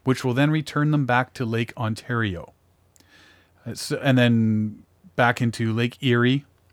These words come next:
and, um, back up into Lake Erie Metro Park, which is south of Detroit. And eighty-six hundred miles, ten months later, and that's where they'll, they'll finish it.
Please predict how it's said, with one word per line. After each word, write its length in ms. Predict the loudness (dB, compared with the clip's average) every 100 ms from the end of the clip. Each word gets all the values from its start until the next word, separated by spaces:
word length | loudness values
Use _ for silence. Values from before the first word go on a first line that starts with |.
| _ -6
and, 560 | -2 2 0 -2 -4
um, 540 | 0 0 0 -2 -6 -8 _ -20 _ -20 -20 _ _ _ _ _ _ _
back 240 | 4 6 4
up 160 | 0
into 340 | -2 -2 -2 0
Lake 240 | 0 0
Erie 160 | 2 4
Metro 360 | 4 2 -2
Park, 340 | -2 2 0 0
which 160 | -6
is 80 | -6
south 260 | -2 -2 -2
of 80 | -8
Detroit. 440 | -10 -6 -6 -8 _ _ _
And 360 | -6 -4 -6 -14 _ _ 0
eighty-six 420 | 2 2 -2 -2
hundred 260 | -2 0
miles, 440 | 4 4 4 0 -4
ten 240 | -2 2
months 240 | 2 0 -2
later, 240 | -4 -2
and 80 | -2
that's 180 | -4 -2
where 100 | -2
they'll, 200 | -2 -4
they'll 180 | -6 -8
finish 380 | -6 -6 -6 -8
it. 160 | -14